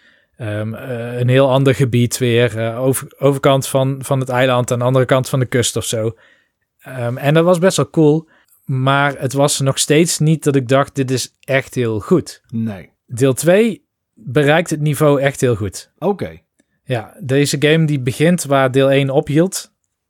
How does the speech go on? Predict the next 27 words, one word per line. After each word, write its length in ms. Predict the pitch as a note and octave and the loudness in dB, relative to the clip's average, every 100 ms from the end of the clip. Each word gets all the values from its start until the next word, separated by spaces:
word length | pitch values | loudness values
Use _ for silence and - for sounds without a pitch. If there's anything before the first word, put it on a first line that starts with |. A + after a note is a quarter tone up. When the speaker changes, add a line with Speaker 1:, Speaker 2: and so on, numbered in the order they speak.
| _ | _
Speaker 1:
Ik 80 | |
zou 140 | - B2+ | -6 -2
niet 140 | C3 | -2
zeggen 260 | - C3+ B2+ | 0 2 2
dat 160 | B2+ | 0
je 80 | - | 0
deel 180 | A#2+ B2+ | -2 0
één 260 | C3+ C#3 - | 2 0 0
per 180 | C#3 | -2
se 200 | C3 C3+ A#2 | 0 -2 -4
gespeeld 320 | - B2+ C#3+ | -2 0 2
moet 140 | C#3+ | 2
hebben, 240 | C3 C#3+ C#3+ | 2 2 0
maar 180 | A2+ | -2
je 140 | G#2+ A2 | -6 -10
krijgt 320 | - A#2+ - | -4 -4 -2
wel 100 | C3 | 2
heel 200 | B2+ C#3+ | 4 4
veel 200 | D3 C3+ | 4 2
verwijzingen 600 | A#2+ A#2 A#2 C3 C3 B2+ | 2 0 2 2 2 0
naar 280 | A#2+ A#2 - _ _ _ _ _ | 0 -2 -4 _ _ _ _ _
karakters 560 | - A#2+ A#2+ B2 - G#2 | -4 0 0 0 -2 -2
die 120 | C3+ | -2
er 80 | A#2+ | -2
al 140 | A2+ | -2
zijn 200 | A#2+ C3 | 0 0
geweest, 380 | A#2+ A#2 A#2 A#2 | 0 2 2 2